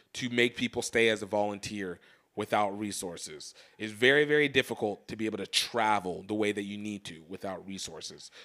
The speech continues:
So to be able to do that, it has to be more than you either begging, or it has to be more than you saying that this is the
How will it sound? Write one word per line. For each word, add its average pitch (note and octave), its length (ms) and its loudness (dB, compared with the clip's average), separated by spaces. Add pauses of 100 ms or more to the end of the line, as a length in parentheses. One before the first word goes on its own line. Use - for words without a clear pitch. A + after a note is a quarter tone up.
So B2 140 0
to B2 120 -4
be B2+ 220 4
able D#3+ 140 4
to D#3+ 120 -2
do C3+ 240 -2
that, A#2 300 2
it A#2+ 160 -4
has C#3+ 380 4
to E3+ 80 -8
be D#3+ 120 -8
more B2 480 2 (240)
than A2 140 -8
you A2 260 -6
either G#2+ 240 -4
begging, G#2+ 600 -2 (400)
or A2 160 0
it G#2+ 80 0
has B2 220 6
to C3+ 60 -8
be C3 100 -2
more B2 340 4
than A2 200 -2
you A2 280 -6
saying A2 440 -2
that G2 140 -6
this - 180 -6
is G#2+ 80 -10
the G2 120 -8